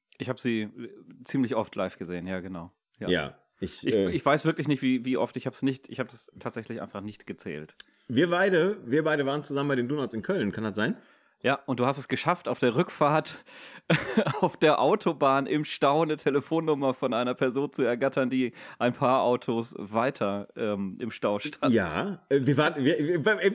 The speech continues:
Speaker 2: wir standen in der Vollsperrung
Speaker 1: Wir
Speaker 2: auf der
Speaker 1: standen in der
Speaker 2: A eins.
Speaker 1: Vollsperrung auf der Rückfahrt.
Speaker 2: Auf der
Speaker 1: Genau.
Speaker 2: A eins. Und, äh, die waren nett. Die, also ich meine, wie lange ist das her? Ey, Alter, fünfzehn Jahre?
Speaker 1: Ja, das muss auch zweitausendsechs, äh,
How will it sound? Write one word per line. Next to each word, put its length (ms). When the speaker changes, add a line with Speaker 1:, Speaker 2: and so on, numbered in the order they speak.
Speaker 2:
wir 180
standen 340
in 80
der 100
Vollsperrung 720
Speaker 1:
Wir 120
Speaker 2:
auf 100
der 100
Speaker 1:
standen 140
in 60
der 80
Speaker 2:
A 60
eins. 240
Speaker 1:
Vollsperrung 400
auf 120
der 160
Rückfahrt. 560
Speaker 2:
Auf 200
der 100
Speaker 1:
Genau. 120
Speaker 2:
A 60
eins. 400
Und, 520
äh, 420
die 140
waren 200
nett. 440
Die, 120
also 220
ich 120
meine, 200
wie 60
lange 200
ist 120
das 120
her? 240
Ey, 220
Alter, 540
fünfzehn 400
Jahre? 380
Speaker 1:
Ja, 60
das 160
muss 120
auch 140
zweitausendsechs, 720
äh, 320